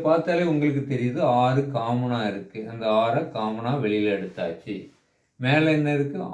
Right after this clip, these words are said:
ஆறு எக்ஸ் மைனஸ் ஒரு எக்ஸ் equal to என்ன? ட்வென்டி ஃபைவ் அப்படியே போட்டோம். அடுத்து என்ன பண்ணலாம்? ஆறு எக்ஸ்ல இருந்து ஒரு எக்ஸை கழிச்சோம்னா நமக்கு கிடைக்கக்கூடியது ஐந்து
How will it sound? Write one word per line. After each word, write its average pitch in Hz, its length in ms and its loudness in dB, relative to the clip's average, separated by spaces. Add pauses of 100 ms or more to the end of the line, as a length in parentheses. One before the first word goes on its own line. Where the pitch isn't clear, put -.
(220)
ஆறு 139 300 0 (340)
எக்ஸ் - 320 -2 (460)
மைனஸ் 123 600 -2 (180)
ஒரு 107 160 0 (220)
எக்ஸ் - 280 -10 (220)
equal 95 340 -6 (180)
to 107 100 2 (320)
என்ன? 120 140 0 (960)
ட்வென்டி 123 360 0
ஃபைவ் 95 260 -4 (100)
அப்படியே 107 340 -10 (120)
போட்டோம். - 420 -12 (960)
அடுத்து 147 340 0 (100)
என்ன 143 140 0
பண்ணலாம்? 139 520 0 (1000)
ஆறு 151 380 4
எக்ஸ்ல 139 300 0
இருந்து 139 220 2
ஒரு 123 240 0
எக்ஸை 131 280 -2
கழிச்சோம்னா 117 520 -4 (120)
நமக்கு 120 240 -2 (120)
கிடைக்கக்கூடியது 123 800 0 (380)
ஐந்து 135 480 2